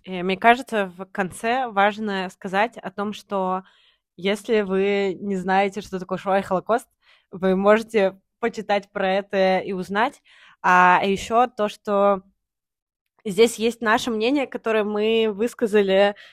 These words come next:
э, и, возможно, оно не совпадает с вашим. У нас у всех троих супер разный бэкграунд, и поэтому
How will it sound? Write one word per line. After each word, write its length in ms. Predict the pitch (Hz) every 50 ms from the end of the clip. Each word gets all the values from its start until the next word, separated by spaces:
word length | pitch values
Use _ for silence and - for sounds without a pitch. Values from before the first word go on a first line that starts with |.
| _ _ _
э, 380 | - 180 170 170 170 170 175 175
и, 380 | 156 - - 190 180 165 170 175
возможно, 440 | 180 185 180 208 220 220 233 220 202
оно 120 | 202 196
не 120 | 202 202
совпадает 440 | - - _ - 202 196 196 190 -
с 60 | -
вашим. 400 | 196 208 254 - - 220 202 190 _ _ _ _ _ _
У 60 | - 202
нас 200 | 202 214 214 -
у 20 | 185
всех 340 | - - 220 226 - - _ _
троих 360 | - 208 196 190 220 220 -
супер 320 | - - - 220 - 208 185
разный 460 | 190 190 196 190 202 190 185 180 180
бэкграунд, 680 | 175 180 185 165 175 180 185 226 285 269 202 185 _ _ _ _ _ _ _ _ _ _ _ -
и 580 | 185 180 175 175 175 170 175 175 180 180 175 -
поэтому 680 | 190 170 180 196 190 226 214 214 208 202 175 - _